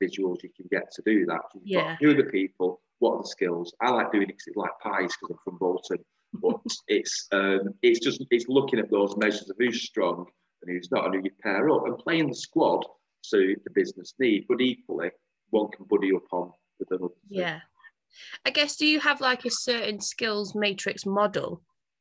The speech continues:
Speaker 1: Yes.
Speaker 2: To, I guess, if, well, perfect. Uh, what does that sort of look like, if you can describe it?
Speaker 1: Yeah, so as either you've onboarded new colleagues and you've understood what their backstory is, or you've inherited a team from there as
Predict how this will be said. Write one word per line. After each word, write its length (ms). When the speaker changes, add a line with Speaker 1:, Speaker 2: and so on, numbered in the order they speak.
Speaker 1:
Yes. 300
Speaker 2:
To, 300
I 80
guess, 280
if, 160
well, 260
perfect. 640
Uh, 200
what 160
does 100
that 180
sort 200
of 100
look 200
like, 260
if 140
you 80
can 140
describe 480
it? 120
Speaker 1:
Yeah, 200
so 540
as 560
either 240
you've 160
onboarded 500
new 240
colleagues 600
and 360
you've 120
understood 400
what 160
their 140
backstory 600
is, 140
or 140
you've 160
inherited 520
a 100
team 400
from 300
there 220
as 140